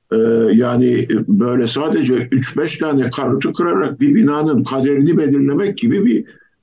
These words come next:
şey var. Buna da işte bi-, binamızı ölçtürmek diyorlar. Üzüntü verici olan şey şu, bir takım belediyeler bu işi yapıyor. Bunu belki bi-, bilmiyor olabilirsiniz.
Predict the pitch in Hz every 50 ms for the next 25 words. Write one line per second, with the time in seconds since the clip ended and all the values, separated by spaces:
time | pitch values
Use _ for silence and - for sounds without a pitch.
0 | _ _ _ - 196 226 226 - 247 208 117 - - 120 139 170 190 - 214 185
1 | - - - _ _ _ _ _ _ - - - 143 139 135 139 - 120 135 143
2 | 139 135 139 151 156 156 151 151 156 160 156 196 - - 180 170 - - - 185
3 | 185 175 190 190 196 - - 120 104 101 95 92 - - - _ - - - -
4 | - _ - 113 110 113 127 127 131 - 311 311 311 214 214 185 165 175 165 147
5 | 139 135 127 120 113 127 123 117 113 117 131 170 147 117 - - 170 156 - 185
6 | 175 135 131 131 131 135 - 135 131 131 151 185 196 190 165 139 123 110 104 -
7 | 101 101 - - - 82 - - - - _ _ _ _ _ _ _ _ _ _
8 | _ _ _ _ _ _ _ _ _ _ _ _ _ _ _ _ - - - 95
9 | 98 104 104 113 113 117 123 127 110 113 113 117 - - 107 113 127 131 131 127
10 | 123 131 135 123 123 117 113 113 110 98 - - 101 113 139 135 -